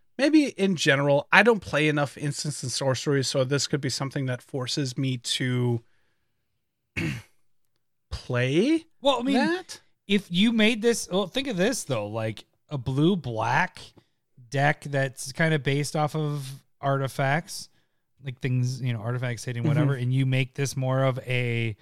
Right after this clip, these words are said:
Speaker 2: Voltron deck. It's for each damage. It's not just it deals damage. You get a clue or investigate. If it's a
Speaker 1: I know.
Speaker 2: ten, ten, <clears throat> you get ten clue, or, and you investigate ten times.
Speaker 1: Well, okay, so,
Speaker 2: It's for
Speaker 1: like,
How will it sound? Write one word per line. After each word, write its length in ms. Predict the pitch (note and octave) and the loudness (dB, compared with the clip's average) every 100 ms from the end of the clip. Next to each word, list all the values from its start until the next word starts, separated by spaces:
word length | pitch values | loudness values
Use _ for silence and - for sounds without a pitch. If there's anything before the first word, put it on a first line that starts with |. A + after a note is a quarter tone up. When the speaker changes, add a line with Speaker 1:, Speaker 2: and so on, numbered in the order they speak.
| _ _ _ _ | _ _ _ _
Speaker 2:
Voltron 580 | C#3 B2+ C#3 E3 D#3+ F3 | -2 -2 -2 0 2 2
deck. 220 | F3 G3 - | 2 0 2
It's 200 | F#3+ A3 | -2 0
for 240 | D4+ D#4 - | -2 -2 -4
each 500 | E3+ G#3 B3 G3 E3 | -6 -4 -2 -4 -6
damage. 440 | D#3 D#3 F#3+ G3 C#3 | -2 0 0 0 -2
It's 160 | C3 | 0
not 200 | F3 G3 D#3 | 2 2 2
just 320 | F3+ - - | -2 -2 -4
it 260 | C#3+ B2 | -4 -2
deals 340 | A#2+ D3+ D3 G#2+ | 0 2 0 0
damage. 680 | C#3 C#3 C#3 B2 A2 G#2+ - _ _ _ | 0 0 0 -2 -6 -10 -14 _ _ _
You 160 | C3 C3+ | -4 -2
get 300 | C#3+ C#3 - - | -2 -2 -6 -8
a 100 | C#3+ | -8
clue 720 | - - C3+ D#3+ B2+ G#2 A#2+ - _ _ | -6 -6 0 0 0 -4 -8 -10 _ _
or 300 | A#2+ A#2+ B2 - | -6 -4 -4 -6
investigate. 800 | C#3 B2 D3+ D#3 C3 G#2+ G#2 A2 _ _ _ _ | -4 -2 0 -2 -4 -8 -10 -12 _ _ _ _
If 160 | F3 F#3+ | 0 0
it's 120 | C4+ | 2
a 40 | B3+ | 0
Speaker 1:
I 20 | |
know. 40 | |
Speaker 2:
ten, 920 | - G3 G#3+ A#3 G#3+ G3+ F#3 E3 C3+ B2 _ | 2 2 4 4 2 2 0 0 -4 -14 _
ten, 760 | D3+ G3 A3+ G3+ G#3 G#3 D#3 - _ | -2 0 2 2 0 0 -4 -10 _
<clears throat> 140 | _ | _
you 140 | D3+ B3 | 0 2
get 220 | D4 - | 2 0
ten 340 | - C4+ C#4+ | -2 -2 -2
clue, 400 | G#3+ - D4+ E4 - | -8 -2 2 2 2
or, 140 | F#3 | 0
and 240 | G3 G3+ G3+ | 0 -2 -2
you 220 | F#3+ G#3+ | 0 2
investigate 560 | G#3 G#3+ G#3 A3+ A#3 F3 | 2 0 -2 -4 -6 -4
ten 280 | - C4 C#4+ | -2 -2 -4
times. 520 | - D4 D#4 B2 F#2+ | -6 -6 -4 -6 -2
Speaker 1:
Well, 200 | A#3 G3+ - | 0 2 0
okay, 280 | G#3 D#3+ | 2 2
so, 260 | B2+ - G3 | 2 2 2
Speaker 2:
It's 80 | F#3 | 2
for 60 | |
Speaker 1:
like, 300 | G3+ F3+ - | 4 4 2